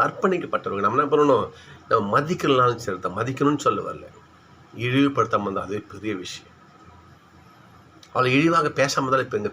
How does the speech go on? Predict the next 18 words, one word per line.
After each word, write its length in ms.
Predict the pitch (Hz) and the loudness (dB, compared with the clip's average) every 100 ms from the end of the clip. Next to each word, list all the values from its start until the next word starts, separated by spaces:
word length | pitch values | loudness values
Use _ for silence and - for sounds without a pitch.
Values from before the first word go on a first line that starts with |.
| 107 | -6
பெரிய 140 | - | -10
விஷயம். 360 | - - - - _ _ _ - - | -10 -14 -14 -18 _ _ _ -20 -12
எனவே 240 | - 107 - | -4 -4 -4
சகோதரர்களே, 600 | 92 - 92 104 113 127 - - - - - | -10 -10 -8 -2 0 0 -2 -8 -20 -20 -6
இறை 140 | 104 104 | -4 -4
ப-, 140 | - | 0
நம்ம 220 | 131 185 160 | 2 2 2
என்ன, 180 | 170 175 | 2 4
இன்னொன்னு 320 | 247 285 226 | 4 4 4
நம்ம 140 | 151 - | 2 2
செய்யணும், 300 | 139 113 - - - | 2 2 -2 -12 -2
அவங்களுக்காக 360 | 143 147 165 160 | 2 4 2 2
ஜெபிக்கணும். 500 | 156 160 160 - - - - - - - - - - - - - - - | 2 0 -4 -10 -14 -20 -20 -20 -20 -20 -20 -20 -20 -20 -20 -20 -20 -18
அந்த 140 | - 104 | -8 -2
பிறகு 280 | 127 117 123 | 0 2 2
ஊழியர் 220 | 151 143 | 4 4
என்ன 100 | 151 | 4
பண்ணுங்க, 260 | 147 147 | 2 4